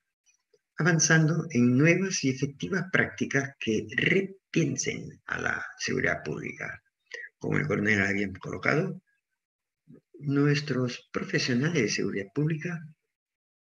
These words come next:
no tienen una seguridad jurídica, no hay políticas públicas de salud vueltas hacia eso. Y pienso que ese es ma-, el más grande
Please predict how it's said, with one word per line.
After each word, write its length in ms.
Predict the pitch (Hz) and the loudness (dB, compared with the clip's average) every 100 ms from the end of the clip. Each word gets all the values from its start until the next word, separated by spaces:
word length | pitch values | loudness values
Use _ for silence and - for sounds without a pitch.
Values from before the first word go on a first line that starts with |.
| _ - - | _ -14 -4
no 400 | 175 185 185 233 | 0 2 2 2
tienen 460 | 220 240 131 104 95 - | 4 4 2 -2 -8 -8
una 260 | 104 98 98 | -4 -2 -2
seguridad 480 | 95 95 92 98 90 | 0 0 0 0 0
jurídica, 920 | 101 101 113 120 113 117 117 117 117 - | 0 2 4 4 4 2 4 2 0 -4
no 320 | 98 107 104 | -6 -4 -4
hay 200 | 95 92 | -4 -4
políticas 640 | 101 104 123 123 117 107 - - | -2 2 2 2 0 0 -4 2
públicas 720 | 185 156 104 95 92 95 92 | 4 4 0 -2 -2 -2 -2
de 120 | 95 | -2
salud 500 | - 92 92 110 113 101 - _ | -2 -2 0 0 0 -6 -18 _
vueltas 420 | 107 98 98 - | -4 -2 -4 -4
hacia 440 | 98 - 135 131 131 - | -2 -2 0 -4 -6 -10
eso. 400 | 80 - - - - - - | -8 -8 -10 -12 -12 -12 -4
Y 280 | 113 113 113 | 2 2 2
pienso 360 | 120 107 110 - | 0 0 -2 -4
que 180 | 117 117 | -2 0
ese 200 | - 120 | -2 -6
es 180 | - - | -8 -6
ma-, 320 | 98 120 131 | -2 0 0
el 160 | 107 95 | -2 0
más 200 | 143 139 | 0 0
grande 420 | 104 101 101 | -2 -2 -4